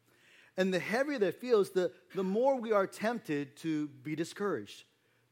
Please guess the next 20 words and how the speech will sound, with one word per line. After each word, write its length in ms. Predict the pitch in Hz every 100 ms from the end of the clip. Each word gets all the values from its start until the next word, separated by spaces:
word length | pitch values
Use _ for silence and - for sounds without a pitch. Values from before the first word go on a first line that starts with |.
| -
more 240 | 151 165
we're 160 | 156 156
tempted 520 | 151 185 185 151 135
to 260 | - 147 147 -
despair. 560 | 151 160 - 190 165 113 - _ _ _ _ _ - - -
And 160 | 240
there 60 | 269
are 100 | 269
times 480 | - 240 277 277 196
when 240 | 190 190
the 80 | 185
weight 320 | 180 220 285
of 100 | 254
trials 440 | - - 170 170 160
in 80 |
our 100 | 151
life 320 | 160 208 196 -
feels 340 | 190 190 185
so 340 | - - 285
heavy 520 | 247 220 247 143 127